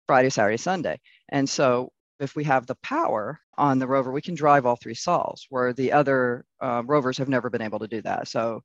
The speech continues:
we always build on the technology and the,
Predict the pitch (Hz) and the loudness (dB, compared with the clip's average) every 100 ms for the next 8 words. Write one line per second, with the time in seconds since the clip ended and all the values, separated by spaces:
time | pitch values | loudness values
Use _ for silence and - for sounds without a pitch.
0 | - - - _ _ 156 160 139 170 160 | -18 -20 -20 _ _ -2 4 6 8 6
1 | - 156 147 151 135 139 131 135 151 113 | 4 2 4 4 2 0 0 -4 -2 -2
2 | 143 131 135 123 123 120 120 120 | 0 0 -2 -4 -6 -4 -4 -6